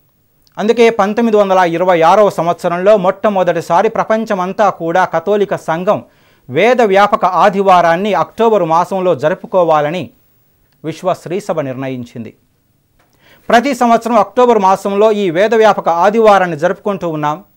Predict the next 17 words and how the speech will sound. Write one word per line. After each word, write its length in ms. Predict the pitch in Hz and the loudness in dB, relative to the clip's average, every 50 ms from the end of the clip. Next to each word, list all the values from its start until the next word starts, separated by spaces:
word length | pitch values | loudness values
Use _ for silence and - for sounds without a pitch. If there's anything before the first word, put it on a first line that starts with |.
| _ _ _ _ _ _ _ _ _ _ _ _ _ _ _ _ _ _ _ - | _ _ _ _ _ _ _ _ _ _ _ _ _ _ _ _ _ _ _ -2
వేద 260 | 156 202 247 262 262 | 2 2 4 4 4
వ్యాపక 380 | 240 226 226 233 226 233 226 | 4 6 4 4 4 2 0
ఆదివారం 720 | 220 196 180 180 185 214 226 214 208 196 190 190 190 185 | 2 2 4 2 2 4 4 4 6 6 4 2 0 0
రోజున 460 | 175 175 185 190 175 208 220 185 123 - - _ _ _ | 0 0 0 0 0 0 0 0 0 -2 -6 _ _ _
సువార్త 480 | - - - 214 240 240 240 240 240 226 | -12 -6 -2 2 4 4 2 2 2 0
ప్రచారానికి 640 | 196 196 - 185 - - 208 202 208 214 214 208 180 | -2 0 -2 -4 0 2 2 2 2 0 -2 -4 -4
మరి 180 | 156 160 180 220 | -4 -2 0 0
ఎక్కువగా 440 | 233 208 - 190 190 175 190 185 170 | -2 -2 -2 -2 -2 0 2 0 0
ప్రతి 260 | - 180 165 - 180 | 0 -4 -8 -4 -2
ఒక్కరూ 380 | 185 190 185 - 214 226 220 | -2 -2 0 0 -4 -4 -4
కూడా 420 | 196 - 185 180 180 180 165 127 - - _ _ _ _ _ _ - | -4 -6 -6 -2 0 0 0 0 -2 -8 _ _ _ _ _ _ -8
భాగస్థులం 600 | 113 123 151 175 185 220 214 - 208 185 175 156 - _ | -4 0 0 0 0 -2 -2 -4 -4 -4 -4 -6 -6 _
కావాలి 500 | - 170 185 220 226 220 214 208 180 170 | -2 0 2 2 4 4 2 2 2 0
అని 240 | - 180 208 196 135 | -4 -4 -4 -6 -6
నిర్ణయించుకొని 760 | 123 135 143 151 185 196 202 202 190 - - - 202 202 180 143 | -6 -8 -8 -6 -6 -6 -6 -6 -8 -10 -6 -6 -4 -4 -4 -2
దానికి 300 | 151 156 160 160 - 165 | -2 -2 -2 -2 -6 -6
అనుగుణంగా 540 | 185 202 214 214 202 180 170 175 147 113 | -2 -2 -2 -2 -2 -2 0 0 0 0